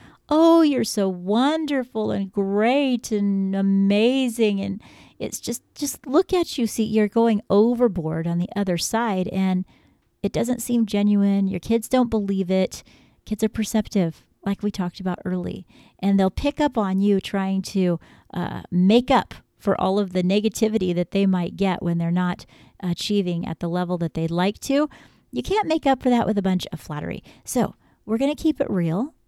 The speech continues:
We're gonna acknowledge that they feel how they feel. We're going to tighten up how we praise them and help them be proud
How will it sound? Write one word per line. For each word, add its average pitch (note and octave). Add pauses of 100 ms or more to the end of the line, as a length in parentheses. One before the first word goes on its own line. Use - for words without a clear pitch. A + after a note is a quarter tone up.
(380)
We're G#3
gonna A3
acknowledge G#3
that D4
they A3+
feel F#3
how F#3
they F3
feel. G#3+ (920)
We're F#3
going G3
to -
tighten C4
up G#3+
how F3+
we F#3+
praise F#3
them F#3 (460)
and G3
help B3
them F#3+ (640)
be G3
proud E3